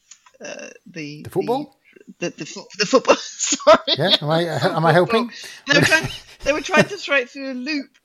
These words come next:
Speaker 1: They were trying to throw it through a loop, and neither Ben nor Matt Damon could,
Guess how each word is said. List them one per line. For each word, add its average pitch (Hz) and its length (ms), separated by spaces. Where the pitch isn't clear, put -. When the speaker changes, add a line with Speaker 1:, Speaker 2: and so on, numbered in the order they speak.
Speaker 1:
They 247 60
were 269 60
trying 294 160
to 311 60
throw 302 100
it 240 80
through 254 160
a - 20
loop, 247 300
and 247 140
neither 247 280
Ben 233 400
nor 220 220
Matt 214 220
Damon 208 320
could, 180 180